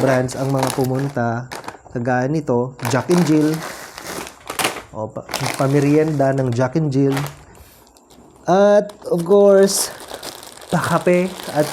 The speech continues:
noodles ng Universal Robina. Ayan, binigyan ako ng, ng dalawang flavor. And meron silang Great Taste White Coffee. And then from,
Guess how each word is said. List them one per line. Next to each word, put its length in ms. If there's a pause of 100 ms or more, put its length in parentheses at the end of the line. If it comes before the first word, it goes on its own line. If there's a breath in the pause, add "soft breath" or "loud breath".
noodles 800 (540)
ng 420 (240)
Universal 800
Robina. 600 (400)
Ayan, 320
binigyan 400
ako 180
ng, 120 (200)
ng 160
dalawang 380
flavor. 580 (540 loud breath)
And 320
meron 240
silang 960
Great 320
Taste 400
White 320
Coffee. 480 (2250 loud breath)
And 160
then 400
from, 560